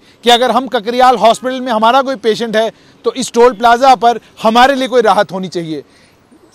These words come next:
अब आपके सामने तस्वीर है, ये तस्वीर आप देखिए, सरकार जो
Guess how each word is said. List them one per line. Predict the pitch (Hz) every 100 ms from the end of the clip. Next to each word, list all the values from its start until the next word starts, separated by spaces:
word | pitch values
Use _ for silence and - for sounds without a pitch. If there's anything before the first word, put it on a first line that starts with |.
| _ -
अब | 233 262
आपके | 262 214 285
सामने | - 233 285 302
तस्वीर | 247 - 254 277 220
है, | 220 - _ _ _
ये | 202 185 247
तस्वीर | 247 - 277 285
आप | 277
देखिए, | 160 226 - 254 294 302 311 _ _
सरकार | - 226 233 247 254 285 311 320 _ _ _
जो | 139 180